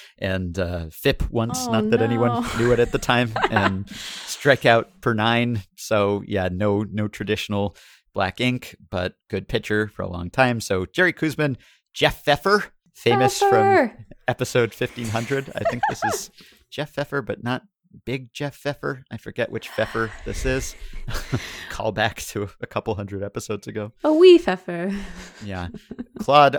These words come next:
Speaker 1: Osteen, Hooks Dowse, Bob Rush, Bert Hooton, Tim Wakefield, Fritz Ostermuller, Larry Dierker, Charlie Leibrandt, Brickyard Kennedy, Rick Wise, Chris Short, Cole Hamels. That's an interesting one.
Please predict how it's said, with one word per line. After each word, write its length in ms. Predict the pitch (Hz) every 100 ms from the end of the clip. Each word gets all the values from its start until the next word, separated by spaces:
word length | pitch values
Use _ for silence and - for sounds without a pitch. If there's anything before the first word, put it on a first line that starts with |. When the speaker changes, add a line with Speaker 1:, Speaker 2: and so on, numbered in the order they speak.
| -
Speaker 1:
Osteen, 800 | 143 151 - 147 143 143 139 135 -
Hooks 320 | - - -
Dowse, 600 | - 120 131 139 - - - _ _ _ - -
Bob 340 | 120 131 104
Rush, 460 | 90 117 117 - - -
Bert 220 | 170 190 -
Hooton, 480 | 160 175 156 147 - -
Tim 320 | 180 123 92
Wakefield, 640 | 104 147 - 160 165 - _ _ _ _
Fritz 420 | - 123 - - -
Ostermuller, 720 | 110 - 117 107 107 107 107 - _ _
Larry 280 | - 113 101
Dierker, 480 | 85 92 - 95 92
Charlie 420 | - 101 92 90
Leibrandt, 640 | 85 107 101 104 98 - - _
Brickyard 680 | - 143 - 123 117 113 101
Kennedy, 500 | - 113 107 104 104 - _ _ _ -
Rick 200 | 104 -
Wise, 500 | 85 90 87 - - _
Chris 180 | - 113
Short, 360 | - 98 101 _ _
Cole 260 | - -
Hamels. 540 | 147 - 104 - - -
That's 220 | - -
an 80 | 98
interesting 420 | 98 - - 104
one. 240 | 98 113